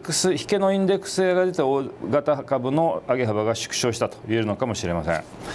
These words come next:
えー、騰落レシオ高水準ですけれども、まあ、いや、裏の見方からすれば非常に、まあ、つ-、物色意欲旺盛で強い動きということが言えるかと思います。まあ、上がったり下がったりというか、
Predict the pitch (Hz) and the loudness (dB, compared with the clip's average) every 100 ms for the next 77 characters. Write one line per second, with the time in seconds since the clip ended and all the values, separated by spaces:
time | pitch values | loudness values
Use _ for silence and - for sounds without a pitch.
0 | - - - - 117 127 127 127 123 160 | -8 -8 -8 -2 0 4 4 4 2 2
1 | 175 175 185 156 - 160 165 208 185 135 | 2 2 0 0 0 0 2 4 4 4
2 | 127 107 92 98 104 - 135 117 127 127 | 2 0 0 0 0 0 0 2 2 2
3 | 147 139 110 98 113 131 - 151 165 160 | 4 4 4 2 2 0 2 2 4 2
4 | - 170 165 170 190 185 175 190 165 175 | 0 0 2 2 2 2 2 2 2 2
5 | 160 156 123 123 123 127 120 - 123 - | 4 2 2 2 2 4 2 0 -2 -2
6 | 113 127 127 123 120 107 104 104 110 107 | 0 0 -2 2 0 2 0 0 0 0
7 | 117 113 - 104 87 87 - - - 110 | -2 -4 0 0 0 -4 -10 -16 -4 0
8 | 113 110 - 95 95 98 98 90 98 87 | 0 0 0 0 2 0 0 -2 -4 -2
9 | 85 87 87 - - - - 107 107 120 | -4 -4 -2 -2 -4 -10 -4 2 4 4
10 | 123 - 95 113 113 113 107 101 104 - | 2 0 0 0 0 0 0 0 0 -2
11 | 104 101 90 87 98 82 | 0 2 2 0 0 -2